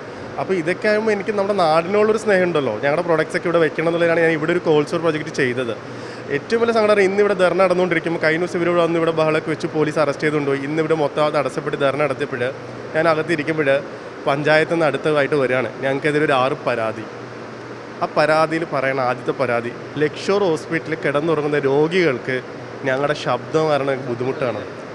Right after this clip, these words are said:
ഇവിടുന്ന് എത്ര ദൂരമുണ്ട് ലക്ഷോർ ഹോസ്പിറ്റൽ? അല്ല, മനസ്സിലാക്കേണ്ട കാര്യം കോർട്ട് ഓർഡർ കൊണ്ട് അവർക്ക് അതിന് നേട്ടമില്ല എന്ന് പറയുമ്പോൾ അടുത്ത, അടുത്തൊരു സി ഞാനൊരു പാവപ്പെട്ടവനാണ്, അവർ വിചാരിച്ചു കഴിഞ്ഞാൽ എന്നെ പൂട്ടാൻ ഒരു ബുദ്ധിമുട്ടില്ല, അതെനിക്കറിയാം.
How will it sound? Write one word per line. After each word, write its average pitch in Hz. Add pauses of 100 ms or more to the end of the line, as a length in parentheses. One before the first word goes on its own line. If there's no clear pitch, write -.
(120)
ഇവിടുന്ന് 160
എത്ര 175 (100)
ദൂരമുണ്ട് 151
ലക്ഷോർ 120
ഹോസ്പിറ്റൽ? 120 (500)
അല്ല, 147
മനസ്സിലാക്കേണ്ട 196 (100)
കാര്യം 185 (320)
കോർട്ട് 180
ഓർഡർ 208
കൊണ്ട് 190
അവർക്ക് 175
അതിന് 180
നേട്ടമില്ല 165
എന്ന് 175
പറയുമ്പോൾ 160
അടുത്ത, 185 (260)
അടുത്തൊരു 208 (280)
സി 180
ഞാനൊരു 208
പാവപ്പെട്ടവനാണ്, 151 (120)
അവർ 196
വിചാരിച്ചു 160
കഴിഞ്ഞാൽ 151 (140)
എന്നെ 156
പൂട്ടാൻ 165
ഒരു 208
ബുദ്ധിമുട്ടില്ല, 170
അതെനിക്കറിയാം. 165